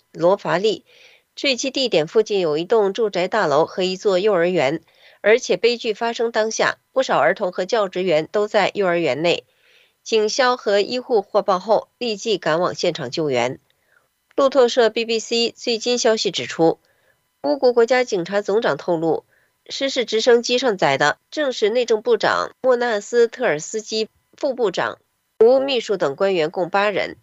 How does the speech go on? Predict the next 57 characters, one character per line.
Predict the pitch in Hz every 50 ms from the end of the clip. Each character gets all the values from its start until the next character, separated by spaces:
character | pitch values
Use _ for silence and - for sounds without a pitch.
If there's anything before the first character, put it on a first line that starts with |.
| _ _
全 | - - 180 165 185
部 | 226 220
罹 | 190 151
难。 | 123 143 156 147 107 - _ _ _ _ _ _ _ _ _
整 | - 220 233 285
起 | 302 - 262
事 | 196 - - 220
件 | 220 240 220 196 - -
已 | - 185 196
致 | 190 - - 240 247 247 - - _ _ _ _ _ _ -
至 | - 277 269
少 | - 196 151
十 | 156 - -
八 | 180 - 214 240
人 | 226 170 147
身 | 160 - 190 175 175
亡， | 165 139 120 123 139 - - _ _ _ _
死 | - - - 180 196
者 | 196 190
包 | 196 196 196 196
括 | - - 208 170
两 | 160 165 143 131
名 | 127 135 147 147
儿 | 143 156 175
童， | 175 170 143 123 131 147 - _ _ _ _ _ _
另 | - 269 262
有 | 240 185 156
数 | 165 - - 226 202
十 | 190 - 190
人 | 180 165 165 180
受 | 190 - 226 180
伤 | 175 - 196 190 196
送 | - 202 175 160
医。 | 160 175 185 190 - _ _ _ _ _ _ _ _
目 | - 277
前 | 254 - 240 226
并 | 226 277 240
不 | 202 208
清 | - - 247 247 240
楚 | - 202 147 127 -
坠 | - - 233 208
机 | 190 - 220 226
是 | 226 - - 240
否 | - 170 139 131
与 | 147 156 160
俄 | - 170 185
罗 | 175 190 196
斯 | 196 - 214
有 | 202 156 117
关， | - 151 147 151 147 - _ _ _ _ _ _ _
乌 | _ 233 226 233
国 | - 180 165 147
正 | - - 220 196 170 151
展 | - 156 123 -
开 | - 170 175
调 | 170 175 127
查。 | 117 - 131 - 71 58 -